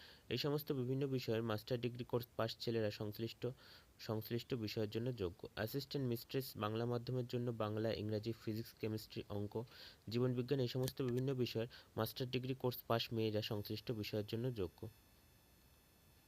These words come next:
অ্যাসিস্ট্যান্ট মাস্টার ইংরাজি মাধ্যমের জন্য নেওয়া হবে বাংলা, ইংরাজি, ফিজিক্স, কেমিস্ট্রি, অঙ্ক, জীবনবিজ্ঞান, এই সমস্ত বিভিন্ন বিষয় অনার্স বা দ্বিতীয়,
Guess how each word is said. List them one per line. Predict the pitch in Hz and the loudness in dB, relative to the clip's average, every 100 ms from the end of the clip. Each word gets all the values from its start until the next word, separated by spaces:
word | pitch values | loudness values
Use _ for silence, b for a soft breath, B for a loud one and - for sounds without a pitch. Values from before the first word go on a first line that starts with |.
| - B B B - | -14 B B B 0
অ্যাসিস্ট্যান্ট | 117 123 131 - 151 | 2 2 -2 -2 0
মাস্টার | 139 131 - 147 - | 2 0 0 0 2
ইংরাজি | 120 123 131 | 2 4 4
মাধ্যমের | 135 127 135 135 | 2 2 2 0
জন্য | 131 131 131 | 2 2 2
নেওয়া | 131 131 | 4 2
হবে | 110 | 2
বাংলা, | 110 113 113 113 | 2 2 2 4
ইংরাজি, | 113 110 107 117 | 2 2 0 -2
ফিজিক্স, | - 113 117 - | -2 -2 -2 -4
কেমিস্ট্রি, | - 104 107 - 120 - | -2 0 0 -2 -4 0
অঙ্ক, | 101 104 113 | 0 0 0
জীবনবিজ্ঞান, | 107 104 104 104 104 - 101 B B B B | 0 0 0 -2 -2 -2 -4 B B B B
এই | 123 | 2
সমস্ত | 123 143 147 151 | 2 0 0 2
বিভিন্ন | 135 131 139 | 2 2 2
বিষয় | 135 131 117 104 B B | 2 2 2 0 B B
অনার্স | - 120 135 - | 0 2 2 2
বা | 127 123 | 2 4
দ্বিতীয়, | 117 110 | 2 4